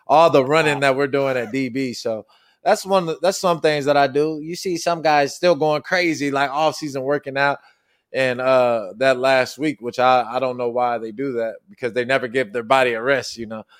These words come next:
Speaker 1: So it's just trying to get
Speaker 2: Yeah.
Speaker 1: that, kinda get that little cool down, but still doing, uh, my gymnastic stretching, still doing all those type of things to make sure I'm flexible,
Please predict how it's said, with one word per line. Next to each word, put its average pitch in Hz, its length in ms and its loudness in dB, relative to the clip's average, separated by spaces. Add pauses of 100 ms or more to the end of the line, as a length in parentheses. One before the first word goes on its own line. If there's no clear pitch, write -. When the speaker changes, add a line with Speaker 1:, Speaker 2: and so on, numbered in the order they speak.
(300)
Speaker 1:
So 156 260 4
it's 180 160 0
just 202 140 -8
trying 175 160 0
to 156 80 -4
get 160 200 -2
Speaker 2:
Yeah. 143 180 2
Speaker 1:
that, - 180 -14
kinda 196 240 -2
get 165 160 -2
that 160 160 2
little 147 220 -2
cool 175 280 -4
down, 156 420 0 (480)
but 127 480 2
still 214 400 4
doing, 165 460 -2 (240)
uh, 139 320 2
my 131 160 -10
gymnastic 139 640 -4
stretching, 135 460 -6
still 175 240 -6
doing 156 260 -4
all 143 160 -2
those 135 260 -2
type 127 260 -4
of 113 100 -14
things 131 320 -6
to 127 80 -12
make 131 180 -8
sure 127 140 -8
I'm 123 80 -8
flexible, 131 640 -6